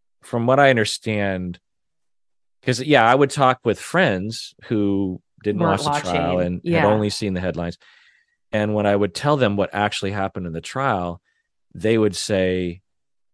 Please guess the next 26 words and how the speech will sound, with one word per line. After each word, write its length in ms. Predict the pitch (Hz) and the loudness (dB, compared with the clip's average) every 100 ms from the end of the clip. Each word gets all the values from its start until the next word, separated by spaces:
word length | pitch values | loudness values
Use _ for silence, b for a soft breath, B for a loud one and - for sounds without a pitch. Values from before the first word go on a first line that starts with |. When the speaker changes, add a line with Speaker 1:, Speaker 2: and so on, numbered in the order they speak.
| _ _ | _ _
Speaker 1:
I 80 | 113 | 0
mean, 260 | 117 113 - | 0 -2 -6
so 180 | - 120 | -4 0
there'd 180 | 117 113 | 0 0
be 120 | 127 | -2
different 300 | 139 - 113 | -2 -2 -2
reactions. 460 | 98 98 92 82 | -2 -2 -6 -8
There'd 140 | 98 92 | -10 -8
be 80 | 98 | -6
some 200 | - 135 | -6 -2
people 160 | 131 | 0
would 60 | 101 | 0
be 100 | 101 | 0
like, 200 | 90 87 | -2 -4
"Huh, 400 | - - 160 85 | -10 -8 -4 -4
wow, 280 | 85 135 82 | -2 -2 -2
that's 240 | 90 - - | -4 -8 -8
not 440 | 92 98 123 - | -6 -2 -2 -2
what's 180 | 104 - | -6 -6
being 260 | - 90 87 | -8 -6 -6
reported. 600 | 85 - 143 147 69 82 | -8 -8 -6 -6 -6 -8
I 100 | 101 | -6
didn't 220 | 127 - | -6 -8
realize 440 | 92 156 92 - 80 | -6 -4 -4 -6 -10
all 60 | |
this." 120 | 80 | -12